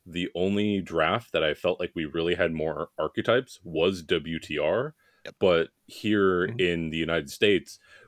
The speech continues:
Speaker 1: we really haven't drafted W T R outside of a, a casual level. We had the farewell to,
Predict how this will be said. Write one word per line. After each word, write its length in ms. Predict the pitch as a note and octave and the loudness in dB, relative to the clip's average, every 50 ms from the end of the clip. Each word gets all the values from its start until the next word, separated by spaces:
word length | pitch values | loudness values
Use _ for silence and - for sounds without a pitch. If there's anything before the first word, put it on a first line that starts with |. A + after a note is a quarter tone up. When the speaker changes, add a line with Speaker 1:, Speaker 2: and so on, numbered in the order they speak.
| _ - - - F2 | _ -20 -16 -8 -4
Speaker 1:
we 340 | F#2 G2 A2 B2+ D3 A#2+ F#2 E2 D2+ - | -2 0 0 0 -2 -4 -8 -14 -14 -10
really 440 | D#2+ E2 F2 G2+ G#2+ G2 F2+ E2+ D2+ | -4 -2 0 2 4 4 2 2 0
haven't 460 | - E2+ E2+ E2+ D#2+ D#2+ D#2 D2 - | 2 2 2 2 2 0 -4 -8 -10
drafted 640 | - - E2+ E2 E2+ F2 E2+ - - E2 D#2 D2+ D2 | -10 -4 -2 0 0 0 -2 -4 -6 -8 -8 -6 -4
W 300 | - E2+ D2+ D#2+ D#2 D#2 | -2 -2 -2 -2 -6 -8
T 200 | - - - E2+ | -8 -6 -4 -2
R 280 | D#2+ E2 D#2+ D#2 D2+ - - | 0 0 0 0 -2 -2 -4
outside 440 | E2+ D2+ D2+ - - - D#2 D#2+ D#2+ | -4 -6 -6 -6 -4 -4 -2 -2 -2
of 100 | D#2 - - | -2 -2 -4
a, 200 | D#2 D2+ D2 - | -4 -4 -4 -6
a 60 | - - | -8 -8
casual 520 | - - - D#2+ D#2 D2+ E2+ D2+ D2 D2+ | -4 -2 0 0 0 0 -2 -4 -2 -2
level. 340 | D#2 D#2 D2 D2+ D2+ D2 D2 _ _ _ - _ _ | -2 -2 -2 -4 -6 -6 -6 _ _ _ -20 _ _
We 120 | F2 F2 E2+ | -4 0 2
had 220 | F#2 F#2 F2 D2+ | 4 4 4 2
the 220 | D2 E2+ D#2+ - | 2 0 0 0
farewell 960 | - - - - - E2 E2+ F2+ F#2 F2+ E2+ D#2+ D#2+ D#2+ E2 F2 F2+ F#2 F#2 - - | -2 -6 -12 -4 0 2 4 4 4 2 0 0 2 2 2 2 2 2 0 -2 -2
to, 580 | - E2+ D#2+ D#2 D#2 D#2 D2+ D2 D2 D2+ D2+ | -2 0 0 2 2 0 0 0 -2 -4 -6